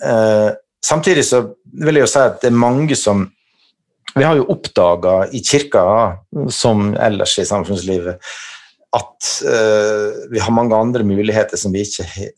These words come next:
helt sett eller tatt i bruk før enn vi kanskje måtte det. Eh, så det er blitt laget veldig mye fine ting digitalt.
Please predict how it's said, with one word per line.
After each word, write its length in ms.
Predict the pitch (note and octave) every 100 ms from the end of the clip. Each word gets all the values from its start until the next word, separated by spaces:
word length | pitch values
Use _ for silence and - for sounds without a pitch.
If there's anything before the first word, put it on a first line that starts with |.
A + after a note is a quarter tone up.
| -
helt 240 | B2 D#2 -
sett 300 | - C3+ - _ -
eller 160 | G2
tatt 220 | - G2+ G#2+
i 40 |
bruk 480 | G#2 F#2+ D3 D#3 -
før 300 | - D3+ A2+
enn 100 | G2 F#2+
vi 300 | F#2+ F#2 F#2
kanskje 300 | - G2+ G2
måtte 300 | F#2+ - -
det. 100 | F#2+ - _ -
Eh, 520 | A2+ G#2 - G1+ G1+ -
så 160 | - A2
det 80 | G#2+
er 40 |
blitt 200 | A2 G#2+
laget 420 | A2 A2+ C3+ G#2+
veldig 260 | F#2+ B2 A#2
mye 200 | G2+ G#2+
fine 380 | - G2+ G#2+ G2+
ting 300 | G2 F2 F2+
digitalt. 580 | F#2 F#2 A2+ F#3 -